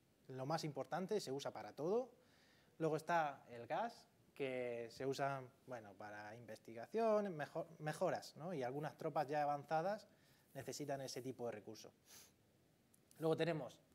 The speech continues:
las, bueno, tres estructuras importantes. Sería la base, que es la inicial, que es donde salen todas las tropas.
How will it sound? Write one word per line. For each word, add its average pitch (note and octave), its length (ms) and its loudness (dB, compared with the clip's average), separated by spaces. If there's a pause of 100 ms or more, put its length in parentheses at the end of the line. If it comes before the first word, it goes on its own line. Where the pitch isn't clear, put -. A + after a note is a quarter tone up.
(360)
las, C3+ 340 -4 (380)
bueno, B2 220 -10
tres E3 200 -6
estructuras D3+ 520 -2
importantes. F3 800 -2 (560)
Sería C3+ 260 2
la B2+ 100 2
base, F#3+ 440 2 (240)
que C3 80 -6
es - 140 -6
la A#2+ 200 -2
inicial, E3 520 2
que C3 100 -8
es A2+ 60 -8
donde A2+ 180 -10
salen A#2+ 340 -4
todas A2+ 220 -2
las A2 160 -6
tropas. F3+ 580 4